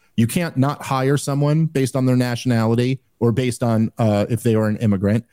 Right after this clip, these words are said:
You can't not house someone. You can't not, uh, not treat someone in a hospital. Uh, you can't not take their kids into the public schools. So it's like, th-, we're in a current system where now the domestic property owners,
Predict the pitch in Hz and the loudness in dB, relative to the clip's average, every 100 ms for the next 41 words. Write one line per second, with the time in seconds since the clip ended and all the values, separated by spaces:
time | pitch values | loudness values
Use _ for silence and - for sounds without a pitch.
0 | _ - 117 175 147 147 156 - - 143 | _ -4 -2 -2 -2 -2 -4 -6 -6 -2
1 | 139 143 127 120 107 98 98 127 - _ | 2 2 0 -2 -2 0 2 0 -2 _
2 | - 123 180 180 185 _ 139 143 - 135 | -2 0 0 -2 -6 _ -4 -4 -2 -2
3 | 123 117 - 127 127 127 135 - - 151 | 0 -2 -4 -2 2 2 0 -6 -4 -2
4 | 160 - 143 135 131 135 - 131 120 - | -2 -2 -2 0 0 0 -2 0 0 0
5 | - 143 - 104 90 107 123 _ - 123 | -4 -4 -2 -2 0 0 -2 _ -6 -4
6 | 120 127 120 185 156 156 - 165 147 147 | 0 -2 -2 -4 -2 -4 -4 -8 -4 -4
7 | 131 156 139 135 131 127 107 135 117 107 | -2 -2 0 -2 0 -2 -2 -2 -2 -4
8 | - 156 120 76 123 - _ _ - 156 | -2 0 2 0 -2 -6 _ _ -6 -4
9 | 151 165 - _ _ 165 160 - _ _ | -2 -4 -6 _ _ -2 -2 -2 _ _
10 | _ - 123 135 _ 147 170 - 220 233 | _ -8 -6 -6 _ 0 0 0 -2 -2
11 | - 202 175 - 175 147 127 110 - _ | -2 -2 -2 -4 -4 -2 -2 -2 -6 _
12 | _ - 139 165 147 147 170 190 143 147 | _ -4 -2 0 0 -2 0 -2 0 -2
13 | 156 151 185 - 196 - - 202 226 185 | 0 0 -2 -4 -4 -4 -4 -2 0 0
14 | 143 117 95 85 80 98 - | 2 0 0 -2 -4 -6 -10